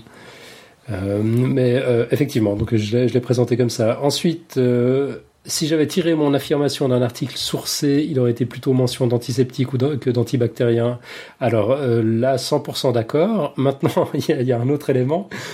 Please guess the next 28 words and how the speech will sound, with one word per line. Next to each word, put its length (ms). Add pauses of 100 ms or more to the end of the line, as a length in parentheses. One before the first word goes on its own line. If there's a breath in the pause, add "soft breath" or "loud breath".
c'est 140
que 80
l'article 420
sourcé, 380
je 60
l'ai 80
peut-être 260
lu 140
il 40
y 60
a 80
six 180
mois 240
ou 140
une 100
année, 240
va 140
savoir, 400
tu 80
vois. 120
Et 40
puis 100
si 140
j'ai 140
balancé, 480
euh, 80 (520 loud breath)
l'intitulé 540
de, 160